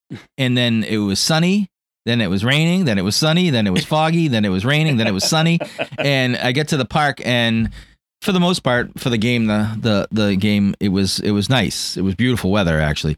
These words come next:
Speaker 2: Yeah.
Speaker 1: I mean, shirt sleeve weather for sure. Um, you didn't need a jacket, but I saw people with jackets. They're just cold. They're just, they're just not used to the cold.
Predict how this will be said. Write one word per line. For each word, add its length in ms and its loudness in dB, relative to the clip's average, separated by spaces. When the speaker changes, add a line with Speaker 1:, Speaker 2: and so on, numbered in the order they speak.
Speaker 2:
Yeah. 320 -6
Speaker 1:
I 80 0
mean, 280 2
shirt 280 0
sleeve 240 2
weather 280 2
for 120 -2
sure. 500 0
Um, 520 2
you 120 2
didn't 220 0
need 220 2
a 60 2
jacket, 420 0
but 100 0
I 100 2
saw 240 0
people 320 0
with 140 0
jackets. 600 0
They're 140 2
just 260 0
cold. 200 -2
They're 140 2
just, 280 0
they're 140 0
just 220 0
not 120 0
used 200 0
to 60 0
the 80 -2
cold. 360 0